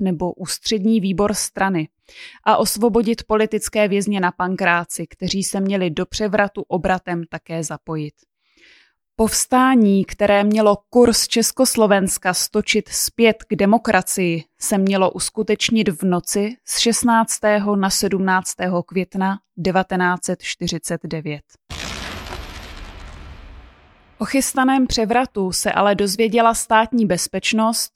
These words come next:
která začala zatýkat ještě předtím, než k němu stačilo dojít. Pro Dagmar si přišli sedmnáctého května večer. Společně s ní zadrželi i dalších asi dvě stě skautů.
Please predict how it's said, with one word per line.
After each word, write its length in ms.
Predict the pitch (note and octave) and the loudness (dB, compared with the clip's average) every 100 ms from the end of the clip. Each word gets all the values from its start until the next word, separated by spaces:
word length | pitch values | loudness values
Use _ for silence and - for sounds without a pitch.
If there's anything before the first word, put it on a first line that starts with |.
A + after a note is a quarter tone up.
| - | -12
která 360 | - A#3+ A#3+ | 0 4 6
začala 440 | A#3 G#3+ - G#3+ G#3+ | 4 2 0 0 0
zatýkat 600 | G3+ F#3+ A3 G3+ G#3 G#3+ | 0 -4 -4 0 0 0
ještě 400 | G3 G3+ - G3+ | 0 0 0 -4
předtím, 600 | - F#3+ - - G3 F#3+ | -4 -6 -6 -6 -2 0
než 340 | F#3+ F3+ - | 0 0 -2
k 80 | - | -2
němu 300 | F#3 F3 F3 | -2 -2 -2
stačilo 560 | - - E3 - E3+ E3+ | -4 -6 -6 -4 -2 -2
dojít. 420 | E3 D#3 D3+ - _ _ _ _ - _ _ _ - | -4 -4 -6 -10 _ _ _ _ -20 _ _ _ -2
Pro 180 | G#3 | 2
Dagmar 480 | G3 G#3+ G#3+ G3+ G3+ | 4 4 4 4 2
si 200 | F#3 G3+ | 0 -4
přišli 460 | - - F#3 - G3 | -4 -4 -2 -2 -2
sedmnáctého 880 | - F#3+ F#3+ F#3+ F#3 - F#3 F#3 F3 | -2 -2 0 0 0 -2 -4 -4 -4
května 460 | - E3+ - F3+ | -8 -12 -6 -4
večer. 520 | E3+ D#3+ - E3+ D#3+ D3+ _ _ _ _ - | -4 -4 -6 -6 -6 -10 _ _ _ _ -14
Společně 560 | - A#3 A#3+ - A#3 | -2 2 2 4 2
s 140 | G3 - | 2 0
ní 320 | G#3 G#3 A3 | 0 0 0
zadrželi 520 | G3+ G3 G#3 F#3+ G#3 | 0 0 0 0 0
i 140 | G#3 F#3+ | 0 0
dalších 540 | F#3 F3+ - G3+ - | 0 2 0 -2 -6
asi 240 | F3 - F#3+ | -8 -6 -4
dvě 260 | D#3+ F3+ | -2 -4
stě 220 | F3 - F3+ | -4 -6 -6
skautů. 640 | - E3+ E3 - E3 D#3 | -6 -4 -4 -6 -8 -10